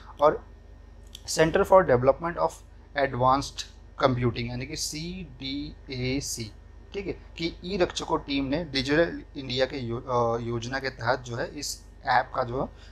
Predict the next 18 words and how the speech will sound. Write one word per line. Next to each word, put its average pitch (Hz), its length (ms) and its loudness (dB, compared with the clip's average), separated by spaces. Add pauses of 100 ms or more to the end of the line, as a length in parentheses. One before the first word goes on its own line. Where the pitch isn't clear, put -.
(120)
निर्माण 123 320 2
किया 117 380 -6
है। 101 220 -10
ठीक 156 80 -8
है 180 60 0
दोस्तों, 190 320 -6 (600)
और 127 540 6
इस 98 240 -8
ऐप 127 200 -4
के 143 80 -12
जो 139 80 -6
है 147 60 -2
विकसित 139 300 -8
किया 113 240 -4
हुआ 107 140 -4
है। 107 60 -6
ठीक 175 120 -6
है, 147 120 2